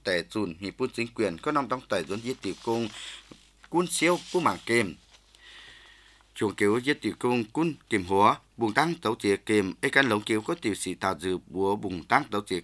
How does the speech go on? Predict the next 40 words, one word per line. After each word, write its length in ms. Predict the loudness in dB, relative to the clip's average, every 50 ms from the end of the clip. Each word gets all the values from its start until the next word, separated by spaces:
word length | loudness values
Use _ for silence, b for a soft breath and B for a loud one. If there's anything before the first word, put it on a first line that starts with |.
| -4
kìm, 260 | 0 0 0 0 0 -2
diêm 160 | -4 -4 -2
lọt 160 | -4 -4 -6
chủ 100 | -6 -8
có 140 | -8 -6 -2
năm 340 | 2 2 2 2 2 -2 -6 -10 _ -4
phiến 180 | -4 -4 -4 -4 -6
tề, 300 | -4 -2 -2 0 -2 -4 -6 -10 -12
hai 260 | -4 0 0 0 0
mai 240 | 0 -2 -4 -4 -4
tấu 180 | -6 -8 -10
chìa 140 | -8 -8 -8
kìm, 300 | -6 -4 -4 -4 -4 -4
hay 160 | -6 -8 -8
tấu 240 | -8 -8 -8 -8 -8 -4
thuận. 220 | 2 4 4 4 4 2 _ _ _ _ _ _ -20 B B B B B B B B B B B
Lại 160 | 6 6 8
này, 300 | 8 6 6 4 4 0 -4 B B B B B B
giết 160 | 2 4 6
canh 240 | 8 6 6 6 2
lùng 200 | 0 0 -2 -2
hóng 200 | -4 -2 0 0
y 100 | 0 -2
chi 140 | -4 -6 -6
chiệp 180 | -4 -4 -6 -6 _ _ 0
thiết 220 | 4 4 4 4
y 200 | 4 0 -2 -2
chín 320 | 0 0 0 0 0 -2 -2
chiệp 240 | -2 -2 -2 0 2
bết 160 | 0 2 2
chả 100 | 2 2
năm 140 | 2 0 0
xanh 240 | 2 4 4 2
cũng 140 | 2 -2 -6
tấu 160 | -4 -2 -2
thuận 180 | -2 -2 -4 -4
y 100 | -4 -6 -6
dùn 120 | -8 -10 -8
tấu 220 | -4 -4 -4 -4 -4 -4
chìa 220 | -2 -2 -2 -2